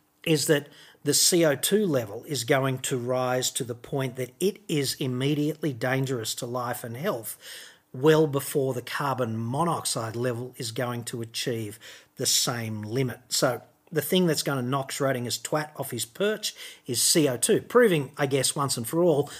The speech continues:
that fate is not without a sense of freaking irony. So, furthermore, I'd suggest that if C O two was not toxic,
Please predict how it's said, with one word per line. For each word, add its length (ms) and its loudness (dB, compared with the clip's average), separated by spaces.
that 120 4
fate 540 0
is 180 2
not 400 0
without 500 -2
a 100 -2
sense 420 -2
of 140 -4
freaking 460 -6
irony. 560 -4
So, 320 4
furthermore, 560 2
I'd 180 0
suggest 360 2
that 80 -2
if 100 -2
C 260 4
O 100 2
two 220 0
was 200 -6
not 400 -6
toxic, 560 -8